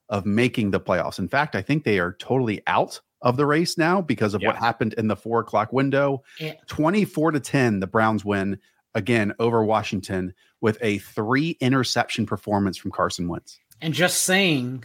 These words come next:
Speaker 3: as you said, "I think they're out now," is more than Ron Rivera knew about his own organization, because when asked after the game, or when told after the game, that if you were starting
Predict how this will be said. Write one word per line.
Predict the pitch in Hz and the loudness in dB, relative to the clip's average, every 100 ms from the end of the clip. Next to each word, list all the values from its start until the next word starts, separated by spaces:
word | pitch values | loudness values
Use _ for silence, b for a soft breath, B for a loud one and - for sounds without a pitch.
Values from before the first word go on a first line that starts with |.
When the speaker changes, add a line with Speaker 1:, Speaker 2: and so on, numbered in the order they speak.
| - | -10
Speaker 3:
as | 131 117 | -8 -4
you | 151 | -2
said, | - 180 160 127 120 - | 0 4 4 2 -6 -4
"I | 139 | -4
think | 113 - 208 233 - | -4 -2 0 2 2
they're | 139 135 | 2 4
out | 147 127 | 2 0
now," | 110 101 98 101 B B | -4 -4 -6 -12 B B
is | 156 123 | -2 0
more | 139 165 175 160 | 0 0 0 0
than | 135 131 | -2 0
Ron | 151 156 | 0 2
Rivera | 135 123 147 185 131 | 0 0 0 0 0
knew | 117 113 | 0 -2
about | 110 120 | 0 0
his | 113 131 | 0 -4
own | 139 | -2
organization, | 147 139 135 131 113 110 107 | -2 0 0 0 -2 -4 -8
because | 117 131 135 120 B B B | -6 -2 -2 -2 B B B
when | 147 147 | -2 -2
asked | 143 175 190 - 156 | -2 0 0 0 -2
after | 143 135 | -2 -4
the | 123 | -2
game, | 127 139 170 175 - | 0 0 0 -2 0
or | 165 | 2
when | 160 156 | 2 0
told | - 233 277 233 | -2 0 2 2
after | 170 - | 0 0
the | 143 | -2
game, | 123 110 101 98 - B B | -2 -4 -6 -14 -20 B B
that | 175 - - _ _ | -2 -2 -6 _ _
if | 196 190 208 | 0 0 0
you | 202 | 2
were | 185 | 2
starting | - 196 208 196 143 131 | 2 2 4 4 2 0